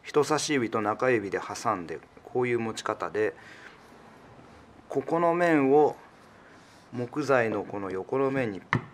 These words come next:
ぴったり当てて、で、まっすぐこう引きます。で、この、この形状の刃の場合、引いて使います。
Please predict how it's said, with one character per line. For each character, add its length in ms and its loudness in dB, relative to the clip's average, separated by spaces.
ぴ 100 -16
っ 40 -18
た 140 4
り 100 2
当 120 -2
て 180 -10
て、 420 2
で、 200 0
ま 160 -4
っ 20 -10
す 260 -8
ぐ 100 -10
こ 160 -12
う 1000 -18
引 80 -20
き 100 -14
ま 160 -14
す。 200 -14
で、 200 -10
こ 140 6
の、 100 4
こ 260 0
の 140 6
形 280 12
状 200 12
の 120 8
刃 160 8
の 120 8
場 220 8
合、 60 6
引 260 2
い 40 0
て 160 12
使 280 6
い 80 4
ま 120 8
す。 300 -6